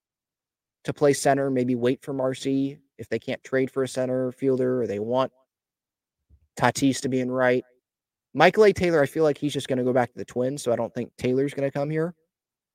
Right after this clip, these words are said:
Left field, I feel like it's gonna be a trade. I,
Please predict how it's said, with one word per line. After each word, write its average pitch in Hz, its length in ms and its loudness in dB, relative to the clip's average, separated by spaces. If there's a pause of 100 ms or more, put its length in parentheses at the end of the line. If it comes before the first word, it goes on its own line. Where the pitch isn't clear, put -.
(1080)
Left 156 400 6
field, 196 460 10 (180)
I 139 80 4
feel 233 240 4
like 240 180 8
it's 208 140 0
gonna 180 160 2
be 165 120 6
a 131 40 6
trade. 113 640 0
I, 117 80 -8